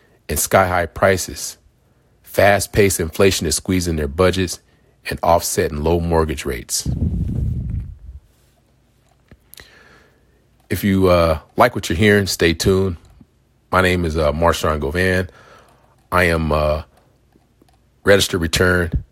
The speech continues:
tax preparer, finance agent, as well as an insurance, uh,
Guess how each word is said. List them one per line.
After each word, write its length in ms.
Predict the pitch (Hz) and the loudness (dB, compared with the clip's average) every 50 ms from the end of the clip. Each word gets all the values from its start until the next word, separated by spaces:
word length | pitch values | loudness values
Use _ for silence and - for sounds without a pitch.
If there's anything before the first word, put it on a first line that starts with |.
| _ _ | _ _
tax 280 | - 90 87 85 - | 0 0 0 0 -2
preparer, 540 | - - - - 101 95 95 98 101 92 - - - - - _ _ _ _ _ _ _ _ _ | -6 -8 0 2 4 6 6 4 4 2 -2 -8 -18 -20 -20 _ _ _ _ _ _ _ _ _
finance 520 | _ - - 92 92 92 90 90 82 - - - | _ -2 0 2 2 4 2 2 0 -4 -6 -6
agent, 460 | - 92 95 92 98 98 98 95 - _ _ _ _ _ _ _ _ _ _ _ _ _ _ _ _ _ _ _ _ _ _ _ _ _ _ _ _ _ _ _ _ _ _ - | -4 -2 -2 0 2 0 0 0 -4 _ _ _ _ _ _ _ _ _ _ _ _ _ _ _ _ _ _ _ _ _ _ _ _ _ _ _ _ _ _ _ _ _ _ -8
as 140 | 82 76 78 | -6 -4 0
well 220 | 82 85 85 85 | 2 2 2 2
as 100 | 80 76 82 | 2 0 0
an 100 | 80 82 | 0 0
insurance, 580 | 80 76 - - - 95 92 92 87 - - | 0 0 0 0 0 2 0 0 0 -2 -2
uh, 380 | 87 80 80 80 76 78 76 | 0 2 2 4 2 2 0